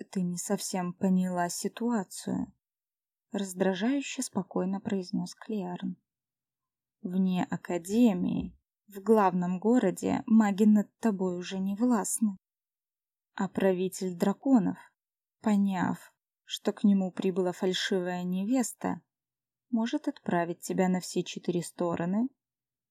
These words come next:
или предложить тебе выйти замуж за любого подданного по его усмотрению». «Ого, и все эти подданные только меня и ждут». Я фыркнула.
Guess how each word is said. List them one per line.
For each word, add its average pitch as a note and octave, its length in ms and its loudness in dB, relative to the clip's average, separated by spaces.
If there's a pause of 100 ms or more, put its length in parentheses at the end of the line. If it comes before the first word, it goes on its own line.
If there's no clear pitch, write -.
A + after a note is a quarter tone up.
(140)
или G#3+ 260 -2
предложить B3+ 640 0
тебе F#3 280 0
выйти F3+ 320 -4
замуж F3+ 460 -2
за A3+ 140 0
любого F3 440 -4
подданного F#3 1000 -4
по - 80 0
его F#3+ 320 4
усмотрению». F3+ 1000 0 (1120)
«Ого, D4+ 400 4 (480)
и C4 180 2
все C4 260 6
эти B3+ 180 4
подданные G#3 680 2
только G#3+ 300 2
меня A#3 400 12
и A#3+ 40 10
ждут». G3 420 0 (680)
Я A3 220 -2
фыркнула. G3 720 -4